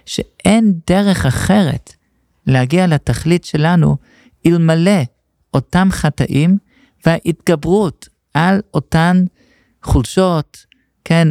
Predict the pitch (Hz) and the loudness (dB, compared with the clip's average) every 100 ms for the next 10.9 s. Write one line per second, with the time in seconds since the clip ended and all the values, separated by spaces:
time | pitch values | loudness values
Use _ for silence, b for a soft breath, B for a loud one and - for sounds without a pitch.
0 | - 151 143 - 175 170 - 135 151 175 | 0 -2 -2 0 0 0 -2 -2 0 2
1 | 156 - 151 143 - - 208 180 - 190 | 0 0 -4 -4 -6 -2 0 0 0 2
2 | 175 160 - 170 165 175 170 131 - B | 4 2 2 2 2 2 2 0 -8 B
3 | B B B 135 - 214 190 160 - 196 | B B B -4 0 0 2 -2 -2 -4
4 | 196 - 190 156 - 175 202 - 160 147 | -2 0 -2 -2 -4 -2 -2 0 0 0
5 | 127 - - 170 - 147 110 - - 202 | -2 -4 -2 -2 0 0 0 -4 -2 -2
6 | 135 - - B B B B - 120 - | -2 -10 -20 B B B B -4 -2 0
7 | 185 185 156 - 170 190 165 156 147 135 | -2 -2 -4 -2 -2 0 0 2 0 -4
8 | _ _ _ _ - - 160 151 196 196 | _ _ _ _ -14 -6 0 2 4 2
9 | 151 165 190 117 - _ _ _ - 151 | 2 2 0 -2 -6 _ _ _ -6 -2
10 | 139 - 135 160 175 156 139 - 180 | -2 -2 0 0 -2 -2 -2 0 -2